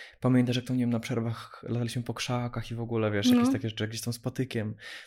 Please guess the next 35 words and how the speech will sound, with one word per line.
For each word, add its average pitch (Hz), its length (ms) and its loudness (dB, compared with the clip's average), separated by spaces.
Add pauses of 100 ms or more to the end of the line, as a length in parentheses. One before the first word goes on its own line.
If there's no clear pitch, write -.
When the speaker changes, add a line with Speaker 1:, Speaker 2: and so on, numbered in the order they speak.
(160)
Speaker 1:
to 104 100 2
oni 107 100 6
będą 110 180 6
mieli, 107 240 6
pamiętasz, 127 340 2
jak - 200 -8 (100)
na 123 200 0
Robloxie 127 480 0
tam, 120 220 2
wiesz, 120 340 0 (180)
w - 60 -10
Squid 139 420 0
Games 127 340 4
na 135 120 4
pla-, 127 220 2 (140)
na 135 140 4
planszy 131 340 4
graliśmy, 135 440 4
czy - 100 -4
coś 180 200 8
tam, 175 180 12
i 196 40 12
to 220 80 8
będzie 190 160 12
takie 202 260 10 (140)
Speaker 2:
No 247 80 10
dobra, 254 220 12
ale 240 100 12
to 262 80 6
mi 262 100 8
się 247 100 2
wydaje 247 240 10
mniej 262 200 12
prawdziwe 262 480 4
wtedy. 175 400 -4